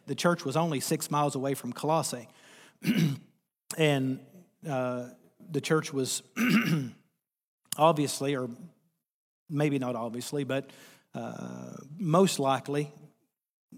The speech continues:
started through Timothy, Mark, <clears throat> but certainly Epaphras,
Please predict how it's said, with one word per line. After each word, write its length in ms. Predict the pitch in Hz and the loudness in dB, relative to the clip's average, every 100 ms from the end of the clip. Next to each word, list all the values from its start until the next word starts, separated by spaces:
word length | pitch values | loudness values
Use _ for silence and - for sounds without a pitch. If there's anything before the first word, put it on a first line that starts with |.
| - | -10
started 580 | - - 151 143 139 135 | -4 0 2 4 0 -2
through 460 | 143 135 131 131 - _ | -2 0 0 -4 -10 _
Timothy, 640 | - 143 131 - 131 127 - _ _ _ - | -4 -2 -2 -4 -4 -6 -12 _ _ _ -6
Mark, 540 | 110 135 131 139 - - _ - - - 117 107 | -2 2 2 0 -6 -20 _ -8 -4 -4 -4 -14
<clears throat> 640 | _ _ _ _ _ - - | _ _ _ _ _ -10 -6
but 140 | 135 | -4
certainly 580 | - 185 208 143 143 139 - - | 2 4 4 0 0 -2 -8 -6
Epaphras, 880 | - - 170 160 - 127 117 - | -4 0 2 2 0 -4 -4 -4